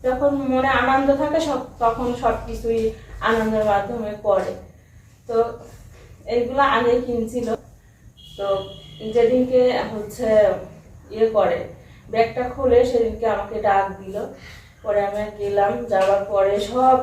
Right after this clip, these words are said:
কিছু বের করলো, চাচির জন্য কি কিনছে, তারপরে, উম, ভাবির জন্য কি কিনছে, মানে হালকা পাতলা সবার জন্য একটু একটু কিনছিল। তো বলছে, "হ্যাঁ, আমি তো হচ্ছে পরে আর কিছু কিনতে পারি নাই,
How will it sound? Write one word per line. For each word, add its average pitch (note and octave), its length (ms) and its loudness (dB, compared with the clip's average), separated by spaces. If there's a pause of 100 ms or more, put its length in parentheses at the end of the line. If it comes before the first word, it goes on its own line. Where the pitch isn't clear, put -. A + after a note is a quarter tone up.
কিছু A3+ 280 -4
বের G3 260 -4
করলো, F#3 420 -4
চাচির G#3 360 -4
জন্য G3+ 300 -6
কি A3 220 -10
কিনছে, G3 680 -4 (500)
তারপরে, F#3+ 640 2 (400)
উম, F3+ 360 -16
ভাবির G#3 340 -6
জন্য G3 200 -8 (120)
কি G3+ 80 -10
কিনছে, G3+ 360 -10
মানে G#4 140 -8
হালকা D4+ 420 2
পাতলা E4+ 340 0
সবার C#4+ 320 4
জন্য C#4+ 200 2
একটু C4 260 0
একটু B3+ 160 -4 (100)
কিনছিল। C#4 540 -2 (800)
তো A#3+ 120 0
বলছে, A#3+ 480 2 (280)
"হ্যাঁ, G#3 280 -2 (320)
আমি G#3+ 260 -8
তো A3 120 -6
হচ্ছে A3 400 -2
পরে G#3+ 340 4
আর G#3+ 100 4 (100)
কিছু A3+ 220 -8
কিনতে A3+ 300 -8
পারি A3 260 -4
নাই, C#4 220 0